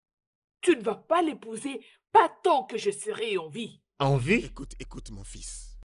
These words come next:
Speaker 3: Si c'est la fille là, pas question.
Speaker 1: Oui.
Speaker 3: Je ne peux pas l'épouser.
Speaker 2: Ah !
Speaker 3: Écoute, si les filles que nous avons arrangées pour toi ne sont pas bien, si elles t'ont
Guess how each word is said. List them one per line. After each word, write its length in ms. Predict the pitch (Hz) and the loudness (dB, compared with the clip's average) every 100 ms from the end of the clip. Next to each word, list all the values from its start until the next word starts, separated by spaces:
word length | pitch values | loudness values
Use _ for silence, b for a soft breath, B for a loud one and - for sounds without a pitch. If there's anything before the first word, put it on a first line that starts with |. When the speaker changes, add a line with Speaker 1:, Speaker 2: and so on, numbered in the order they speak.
| _ _ _ _ - | _ _ _ _ -16
Speaker 3:
Si 300 | - - 123 | -10 -10 -8
c'est 220 | - - 104 | -10 -10 -10
la 140 | 101 | -12
fille 320 | - 127 120 | -12 -12 -10
là, 200 | 107 104 - - | -10 -10 -14 -14
pas 120 | 120 | -14
question. 540 | 107 - 98 - 98 - - - - | -14 -14 -10 -10 -10 -14 -18 -18 -6
Speaker 1:
Oui. 420 | 302 415 320 170 _ _ _ _ _ - - | 0 0 0 -8 _ _ _ _ _ -20 -16
Speaker 3:
Je 60 | 127 | -16
ne 60 | |
peux 120 | - 135 | -14 -14
pas 120 | 135 | -12
l'épouser. 500 | 110 - 98 - - - - - - - - | -12 -14 -18 -18 -18 -20 -20 -20 -18 -18 6
Speaker 2:
Ah ! 280 | 269 220 131 | 8 8 2
Speaker 3:
Écoute, 560 | 135 - 127 - - - - - | -10 -10 -12 -12 -14 -14 -18 -10
si 220 | - 233 | -10 -8
les 140 | 180 | -8
filles 320 | 156 - 277 175 | -10 -8 -8 -6
que 80 | |
nous 180 | 190 160 | -8 -6
avons 200 | 151 160 - | -8 -8 -10
arrangées 440 | 135 131 123 156 | -10 -10 -12 -12
pour 220 | - 120 | -12 -16
toi 160 | - 170 | -12 -10
ne 80 | 131 | -10
sont 180 | - 131 | -10 -12
pas 180 | 139 117 | -12 -14
bien, 360 | - 156 151 | -10 -8 -8
si 160 | - 143 | -8 -10
elles 120 | 139 | -10
t'ont 200 | - | -12